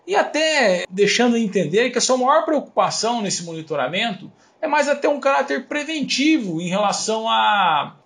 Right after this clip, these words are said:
possibilitar quase que uma, um caráter pedagógico, se aproximando dos contribuintes com a finalidade de melhorar não só a arrecadação de tributos, mas melhorar também a conformidade desses contribuintes.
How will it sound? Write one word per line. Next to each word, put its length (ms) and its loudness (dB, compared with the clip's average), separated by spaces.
possibilitar 880 0
quase 260 0
que 80 -10
uma, 600 0
um 80 -8
caráter 400 2
pedagógico, 1160 2
se 120 0
aproximando 840 2
dos 180 -2
contribuintes 960 -4
com 100 -2
a 40 2
finalidade 680 0
de 100 -6
melhorar 500 4
não 160 0
só 220 2
a 60 6
arrecadação 360 2
de 80 -6
tributos, 680 -4
mas 220 -4
melhorar 480 4
também 560 -2
a 300 0
conformidade 1300 2
desses 520 0
contribuintes. 880 -4